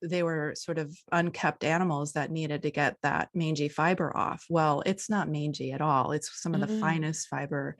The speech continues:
Speaker 1: in the world, actually.
Speaker 2: Oh.
Speaker 1: And not only were we learning how to handle them, they're wild. They are not nice, fuzzy, cute, tame animals. They're very grouchy and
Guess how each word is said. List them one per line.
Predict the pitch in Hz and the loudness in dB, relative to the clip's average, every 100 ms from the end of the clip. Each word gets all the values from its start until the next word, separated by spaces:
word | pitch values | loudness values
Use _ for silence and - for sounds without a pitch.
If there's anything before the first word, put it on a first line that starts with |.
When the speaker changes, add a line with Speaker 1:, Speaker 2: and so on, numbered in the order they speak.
| _ _ - | _ _ 0
Speaker 1:
in | 190 185 | 4 4
the | 160 | 2
world, | 139 151 170 185 135 - - | 0 0 4 4 2 -2 -2
actually. | 139 - - 107 139 160 - - - - - - - - | -4 -4 -6 -4 -4 -6 -12 -20 -20 -20 -20 -20 -20 -10
Speaker 2:
Oh. | - | 0
Speaker 1:
And | 196 190 185 190 190 196 175 - | 2 6 6 6 4 2 0 -4
not | 202 202 190 | 2 4 6
only | 196 196 185 | 4 4 2
were | 175 | 0
we | 170 170 | 0 0
learning | 165 165 160 160 156 - | -2 -4 -4 -6 -8 -12
how | - 175 | -2 2
to | 170 | 2
handle | 156 214 208 196 | 2 4 6 6
them, | 160 143 156 | 4 2 2
they're | 151 147 | 0 0
wild. | 151 160 147 135 - 175 - - | 2 4 4 2 0 -2 -4 -2
They | 190 165 | 4 6
are | 156 | 6
not | 160 156 156 - | 4 4 4 2
nice, | 180 165 147 156 | 0 0 0 -4
fuzzy, | - 156 156 151 | -2 -2 0 -2
cute, | 143 - 160 151 151 - _ - | -4 -2 2 2 0 -6 _ -12
tame | - 180 165 156 147 139 156 - - | -6 -4 -2 0 -2 -4 -6 -10 -2
animals. | 160 151 143 147 160 | 0 2 0 -2 -2
They're | - 156 | -2 -2
very | 160 156 | 0 -2
grouchy | 156 170 139 131 - 139 135 135 | 0 2 2 0 -4 -4 -4 -2
and | 147 139 143 | -2 -2 -6